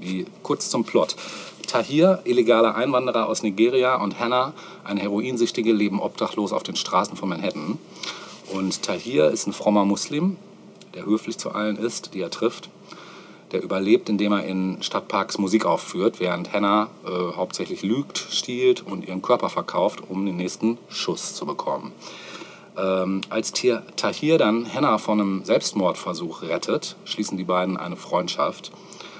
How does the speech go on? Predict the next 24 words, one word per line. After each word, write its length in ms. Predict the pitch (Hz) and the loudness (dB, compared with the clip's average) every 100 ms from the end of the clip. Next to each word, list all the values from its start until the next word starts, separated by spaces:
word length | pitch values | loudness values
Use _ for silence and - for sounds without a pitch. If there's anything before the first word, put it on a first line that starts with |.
| - - | -20 -10
Und 140 | 95 92 | -6 -2
im 80 | |
Laufe 260 | 95 101 - | 4 4 2
des 320 | 98 - - | -4 -2 -2
folgenden 380 | - 104 101 92 | 2 2 2 0
Jahres 320 | 92 107 107 | 2 0 0
teilen 360 | - 95 101 98 | -2 0 0 0
sie 180 | 95 87 | -2 -2
so 240 | 90 92 | -2 -2
ihre 180 | 85 80 | -2 -8
Vergangenheit 920 | - 82 87 87 87 87 87 87 - - - - - - - | -6 -4 -2 -2 -4 -2 -2 -2 -6 -14 -18 -18 -20 -18 -12
und, 420 | 76 73 - - - - - - | -10 -8 -8 -8 -12 -20 -20 -10
ja, 180 | 78 - - - | -6 -6 -6 -12
so 80 | - | -8
ihr 140 | 82 | -6
Leben 420 | 80 80 78 69 - | -4 -4 -4 -8 -8
halt. 380 | - 67 - - - - - - - 82 | -4 -4 -4 -8 -14 -20 -20 -12 -10 -10
Und 140 | 82 | -8
aus 140 | - - | -8 -6
der 100 | 78 | -8
Freundschaft 480 | 92 92 - - - | -4 -4 -6 -8 -10
wird 120 | - | -6
dann 160 | 90 101 | -2 -2
Liebe. 380 | 127 135 82 | -2 -4 -4